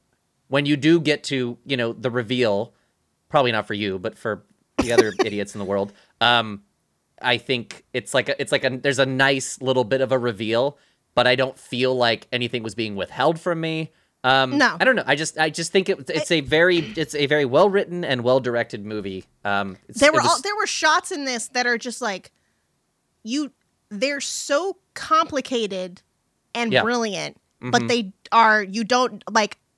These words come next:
Speaker 2: I'm like, "Oh, wait a second. What did she just do?" Like,
Speaker 1: Yeah.
Speaker 2: it's, it's am-, it's amazing. And, like, the scenery is just
Speaker 1: Oh,
Speaker 2: fucking
Speaker 1: beautiful.
Speaker 2: incredible.
Speaker 1: Those, those, uh, those wide shots are
Speaker 2: Insane.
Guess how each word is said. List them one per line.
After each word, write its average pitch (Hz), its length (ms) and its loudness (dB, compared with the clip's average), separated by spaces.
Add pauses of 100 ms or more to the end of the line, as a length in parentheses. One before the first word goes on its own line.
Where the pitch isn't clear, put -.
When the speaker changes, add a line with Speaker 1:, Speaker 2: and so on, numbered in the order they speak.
(220)
Speaker 2:
I'm 226 100 -2
like, 196 200 -4 (100)
"Oh, - 160 2
wait 370 200 -4
a 370 60 -6
second. 196 440 -4
What 220 200 -2
did 480 120 0
she - 260 -8
just 554 280 -2
do?" 539 240 2 (380)
Like, 247 300 -2
Speaker 1:
Yeah. 135 200 4 (420)
Speaker 2:
it's, - 320 -2 (320)
it's 254 180 0
am-, 240 220 -2
it's 247 160 0
amazing. 208 600 -4
And, 254 140 0
like, 220 200 0
the 208 80 -4
scenery 202 520 -4
is 175 120 -6
just - 280 -12 (120)
Speaker 1:
Oh, - 20 -18
Speaker 2:
fucking 165 380 4
Speaker 1:
beautiful. 185 320 2
Speaker 2:
incredible. 185 440 4
Speaker 1:
Those, 202 320 4
those, - 80 2
uh, 135 400 4
those 147 220 0
wide 101 260 0
shots 190 520 2 (100)
are 120 460 2 (120)
Speaker 2:
Insane. 214 640 -4